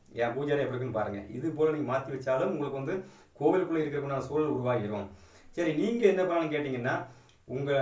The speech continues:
லக்னாதிபதி ஒன்பதுல இருக்கிறாரு அப்படின்னாச்சுன்னா, குருமார்கள் அதிகமாக எங்க இருக்கிறாங்களோ அந்த கோயிலை வணங்கலாம். கோவில்ல வணங்குறதே சிறப்பு. உங்களுக்கு வந்து கோவிலை பிரிக்கணுங்கிற அவசியமே கிடையாது.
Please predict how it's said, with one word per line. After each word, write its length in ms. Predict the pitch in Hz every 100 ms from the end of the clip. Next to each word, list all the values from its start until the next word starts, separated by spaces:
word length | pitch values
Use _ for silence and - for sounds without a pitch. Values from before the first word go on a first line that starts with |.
| 131
லக்னாதிபதி 720 | 127 123 135 202 202 196 190
ஒன்பதுல 400 | 160 185 185 160
இருக்கிறாரு 280 | 151 156 143
அப்படின்னாச்சுன்னா, 680 | 139 131 127 147 175 - - - - - _ 113 113
குருமார்கள் 680 | 190 240 220 196 180 196 196
அதிகமாக 960 | - - 185 185 180 180 190 185 - - _
எங்க 260 | 127 160 170
இருக்கிறாங்களோ 400 | 151 143 - 135
அந்த 120 | 131
கோயிலை 320 | 117 135 107
வணங்கலாம். 340 | 101 98 90 - - - _ _ - - -
கோவில்ல 400 | 135 180 196 196
வணங்குறதே 460 | - 170 165 170
சிறப்பு. 600 | 180 151 151 151 147 101 -
உங்களுக்கு 320 | 120 127 123
வந்து 140 | 131
கோவிலை 360 | 156 139 147 156
பிரிக்கணுங்கிற 400 | 147 147 151 135
அவசியமே 280 | 143 151 151
கிடையாது. 280 | 135 131